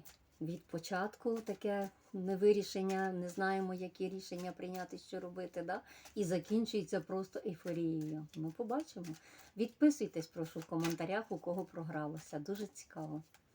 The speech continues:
І так, порада на місяць листопад. Е, знаєте, яка порада?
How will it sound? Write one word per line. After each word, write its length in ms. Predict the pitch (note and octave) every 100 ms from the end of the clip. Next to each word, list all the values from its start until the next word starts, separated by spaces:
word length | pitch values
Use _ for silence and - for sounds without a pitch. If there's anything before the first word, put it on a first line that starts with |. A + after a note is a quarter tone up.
| - - - - - - _
І 120 | A3
так, 440 | - G3+ E3+ - -
порада 480 | G#3 A3 A#3+ A#3 A3+
на 160 | F3+ F3
місяць 500 | E3+ G3 G3+ F#3 E3
листопад. 760 | D#3+ - D3+ - C#3+ C3 - - - _ _ _ _ _ _ _ _ _ _ _ _ _ _ _ - - - - - - - _ -
Е, 340 | F3 F3+ F3 F3+
знаєте, 300 | F3 B3+ D4
яка 200 | B3+ G3+
порада? 640 | - G3 F#3 D#3+ D3 D#3